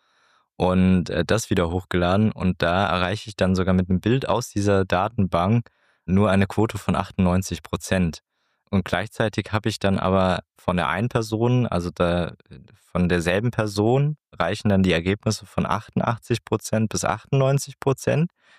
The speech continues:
Hab dann aber gleichzeitig von einer wirklich definitiv anderen Person, äh, Trefferergebnisse von,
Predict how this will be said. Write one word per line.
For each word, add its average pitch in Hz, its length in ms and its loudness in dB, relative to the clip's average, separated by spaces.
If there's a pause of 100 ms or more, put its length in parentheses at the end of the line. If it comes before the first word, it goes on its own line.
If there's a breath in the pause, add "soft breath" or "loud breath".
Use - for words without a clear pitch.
(100)
Hab - 160 -4
dann 110 160 0
aber 92 180 2
gleichzeitig 104 720 -2
von 95 260 2
einer 92 280 2
wirklich 98 480 -2 (320)
definitiv 123 500 2
anderen 120 380 0
Person, 98 640 2
äh, 92 80 -8 (160)
Trefferergebnisse 98 760 -2
von, 92 340 0